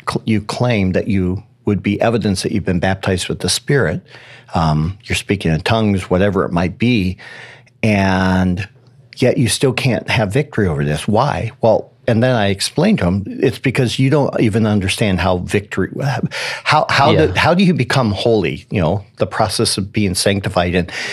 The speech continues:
Speaker 1: you're chasing after something that doesn't exist. And then you're asking God to bless something that he never created." Um, it really is not a true doctrine. It's, it's fably.
Speaker 2: Yeah.
Speaker 1: Um, but, but it's more than just fably. It, it's problematic because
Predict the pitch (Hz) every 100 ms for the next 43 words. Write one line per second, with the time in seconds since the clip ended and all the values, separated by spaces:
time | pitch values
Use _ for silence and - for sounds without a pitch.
0 | - - 110 - 156 175 - 117 95 92
1 | 98 - 87 110 101 - 127 120 127 107
2 | 95 113 156 - - 123 107 123 123 110
3 | 113 - 110 104 110 92 76 110 156 104
4 | - - - _ _ _ - - - -
5 | 147 131 151 127 113 135 139 139 147 139
6 | - 123 170 175 92 - - - - -
7 | - 92 90 131 120 - 143 156 135 143
8 | 113 123 110 107 95 - 113 104 120 -
9 | 85 92 95 - - - - 92 - 143
10 | - 98 - - - 95 87 - - 98
11 | 95 101 - 117 104 - 113 107 104 131
12 | 139 143 110 101 95 95 87 95 - 101
13 | 95 - _ - 113 - - - 117 123
14 | 104 104 104 - - 101 101 87